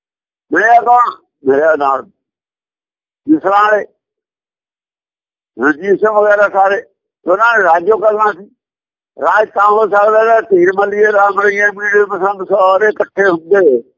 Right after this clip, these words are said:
ਇੱਕ ਜਗ੍ਹਾ, ਇੱਕ ਪਲੇਟਫਾਰਮ ਤੇ, ਕੁਛ ਵਿੱਚ ਮੁਸਲਮਾਨਾਂ ਨੂੰ ਪਾੜੇ ਤਾਂ ਰਾਜ ਕਰ ਸਕਦੇ ਸੀ। ਉਹਨਾਂ ਦੀ ਆਪਣੀ ਪ੍ਰੋਬਲਮ ਸੀ,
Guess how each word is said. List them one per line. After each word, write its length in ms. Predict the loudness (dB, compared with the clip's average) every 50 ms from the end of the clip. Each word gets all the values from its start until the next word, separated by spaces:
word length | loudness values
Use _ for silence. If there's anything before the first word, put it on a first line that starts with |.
| _ _ _ _ _ _ _ _ _ _
ਇੱਕ 160 | -10 -4 -2
ਜਗ੍ਹਾ, 360 | 0 0 0 2 2 2 2
ਇੱਕ 160 | 0 -2 -8
ਪਲੇਟਫਾਰਮ 640 | -8 -4 0 0 0 0 0 -2 -2 -2 -2 -6 -12
ਤੇ, 320 | -6 -4 -2 0 0 -2 -4 _ _ _ _ _ _ _ _ _ _ _ _ _ _ _ _ _ _ _ _ _ _
ਕੁਛ 120 | -4 -4 -2 -2 -4
ਵਿੱਚ 140 | -4 -4 -6
ਮੁਸਲਮਾਨਾਂ 640 | -8 -12 -8 -6 -6 -4 -2 -2 -2 0 -2 -4
ਨੂੰ 120 | -4 -4 -6
ਪਾੜੇ 320 | -4 -2 -2 0 -2 -4
ਤਾਂ 260 | -4 -2 -2 0 0
ਰਾਜ 220 | 2 0 0 -2 -2
ਕਰ 160 | -2 -4 -4
ਸਕਦੇ 380 | -4 -4 -8 -8 -8 -10 -14 -18
ਸੀ। 160 | _ _ _ _ _ _ _ _ _ _ _ _ _ _ _ _ _ _ _ _ -14
ਉਹਨਾਂ 240 | -6 -4 -2 -2 -2
ਦੀ 80 | 0
ਆਪਣੀ 340 | -2 -2 -2 -4 -10 -8 -6
ਪ੍ਰੋਬਲਮ 480 | -2 0 0 2 2 2 0 0 -2 -2
ਸੀ, 420 | 0 0 2 2 0 -2 -6 -10